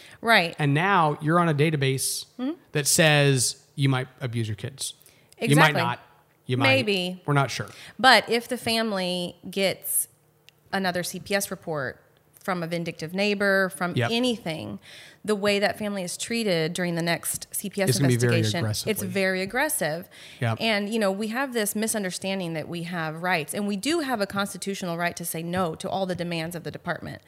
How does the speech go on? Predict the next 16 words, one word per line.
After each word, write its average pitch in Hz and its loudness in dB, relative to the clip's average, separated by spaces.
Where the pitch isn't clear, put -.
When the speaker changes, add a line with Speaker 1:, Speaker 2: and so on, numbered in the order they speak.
Speaker 2:
Yes. 139 0
Speaker 1:
But 208 0
they 202 2
retaliate, 180 -2
and 185 -4
they 180 0
have 175 0
the 190 0
Speaker 2:
Yes. 175 2
Speaker 1:
ability 170 -2
to 170 -6
retaliate. 170 -6
Speaker 2:
Yep. - 2
Speaker 1:
So 190 2
it's 175 -6
this, - -6